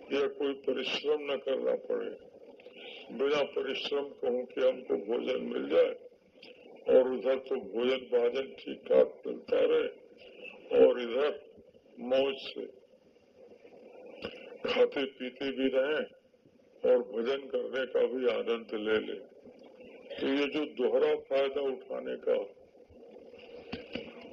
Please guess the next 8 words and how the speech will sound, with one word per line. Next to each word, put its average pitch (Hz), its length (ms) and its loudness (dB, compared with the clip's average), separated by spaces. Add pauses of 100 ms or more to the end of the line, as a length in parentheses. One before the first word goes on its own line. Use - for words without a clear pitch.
(140)
जो 123 200 2 (760)
ख्याल 508 360 4 (100)
है, 480 80 8 (1160)
ये 123 140 0 (460)
ठीक 127 300 -2
नहीं 139 360 0
है। - 400 0 (1400)
एकमात्र 147 1120 0